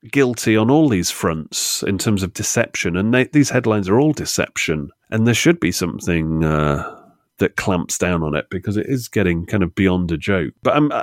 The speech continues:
I'm starting to lose any kind of sympathy for people who do click on these things, 'cause it's so transparent now that you should be avoiding this kind of shite. Anyway,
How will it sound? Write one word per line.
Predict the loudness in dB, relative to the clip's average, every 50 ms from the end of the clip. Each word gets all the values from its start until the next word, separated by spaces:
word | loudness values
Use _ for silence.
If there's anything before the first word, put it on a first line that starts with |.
| -4
I'm | -2 0 2 2 0 0
starting | -2 -2 -2 0 0 0
to | -2 0
lose | 2 2 4 4 4 4 6 4 4 2 2 0 -2 0
any | 2 2 4 2 2 2
kind | 0 0 2 2 2
of | 2 0 0
sympathy | 0 0 2 0 0 -2 -4 -2 0 0 0
for | 0 -4 -6
people | 0 0 0 0 2 2 2
who | 2 4
do | 4 2 0
click | 0 0 -4 -4 -2 -2
on | -4 -2 -2
these | -2 -2 -2 -2 -2
things, | -2 -2 -2 -2 -4 -4
'cause | -2 0 0
it's | 0 0 0
so | 0 2 2 2 0
transparent | -2 -4 -6 -6 -6 -6 -4 -4 -2 -2 -2 -4 -6 -8
now | -8 -8 -8 -8 -10 -12 -18 _ _ _ -2
that | 0 0 0 0
you | -4 -4
should | 0 0 0 0 0
be | 0 0 0
avoiding | 0 0 -2 0 0 0 0 0 -2 -6 -6 -6
this | -8 -10 -12 -12
kind | -10 -8 -8 -6
of | -6 -6
shite. | -4 -4 -4 -4 -6 -6 -10 _ -16 -20 -20 _ _ _ -2
Anyway, | 2 4 4 4 4 4 2 0 -4 -8